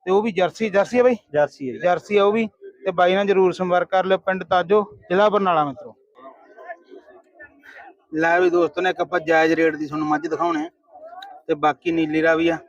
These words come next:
Speaker 1: ਮਗਰ ਬੱਚਾ ਵੀ ਦੇਖ ਸਕਦੇ ਤੁਸੀਂ, ਹਨਾ? ਤੇ ਬਾਕੀ ਥਣਾ ਥੁਣਾ ਦੀ ਸਾਫ਼ ਆ, ਤੇ ਬਾਕੀ ਸਿੰਘ ਥੋੜੇ ਜ਼ਰੂਰ ਟੇਢੇ ਮੇਢੇ ਆ,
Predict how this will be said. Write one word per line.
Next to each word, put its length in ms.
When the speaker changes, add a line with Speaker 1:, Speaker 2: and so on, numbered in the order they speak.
Speaker 1:
ਮਗਰ 220
ਬੱਚਾ 300
ਵੀ 80
ਦੇਖ 200
ਸਕਦੇ 200
ਤੁਸੀਂ, 240
ਹਨਾ? 160
ਤੇ 120
ਬਾਕੀ 320
ਥਣਾ 240
ਥੁਣਾ 240
ਦੀ 200
ਸਾਫ਼ 400
ਆ, 100
ਤੇ 300
ਬਾਕੀ 280
ਸਿੰਘ 320
ਥੋੜੇ 260
ਜ਼ਰੂਰ 280
ਟੇਢੇ 220
ਮੇਢੇ 240
ਆ, 80